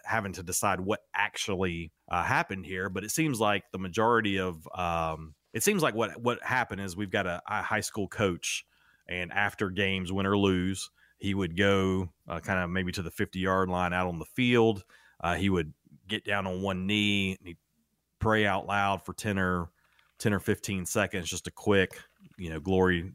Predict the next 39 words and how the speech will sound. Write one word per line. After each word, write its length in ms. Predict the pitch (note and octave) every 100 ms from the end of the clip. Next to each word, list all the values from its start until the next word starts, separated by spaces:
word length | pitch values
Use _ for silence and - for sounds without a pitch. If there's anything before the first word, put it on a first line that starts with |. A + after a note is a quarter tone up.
| -
all 200 | F2+ F#2
glory 260 | E2+ F2+ F2
goes 200 | F2+ D#2
to 80 | D#2+
God 340 | F2+ F2 D#2+
kinda 220 | F2+ E2+
thing. 340 | - F2+ F2 E2
And 220 | D#2+ D#2+
this 140 | D#2+
was 100 | E2+
real 140 | F2+ E2
important 420 | D#2 C3 A2+ G2
to 220 | G#2+ G2
him. 160 | F#2+ F2+ _ - - - - -
And 60 |
apparently 300 | A#2 C#3+ B2+
he 60 | A#2
had 80 | G#2+
been 120 | G#2
doing 180 | G#2+ G2+
it 140 | F#2
for 100 | F#2
years 400 | F#2 G#2+ G#2 F2+
and 100 | F2+
years 220 | F#2 F2
and 140 | D#2+ F2+
years. 500 | G#2+ G#2 F2+ E2+ - _ _ _ _ -
Uh, 380 | F2+ F2 E2 D#2+ -
Joe, 500 | G2 A#2 B2 G#2 E2+ -
uh, 200 | F2+ F2
I 80 | G2
know 200 | G2+ F2+ -
I 140 | A#2+ B2+
did 100 | G2
not 300 | G#2+ F#2+ -
play 220 | B2+ G#2+
high 180 | E2+ D2
school 260 | - D#2+
football. 640 | - D#2 - D2 D#2 F2+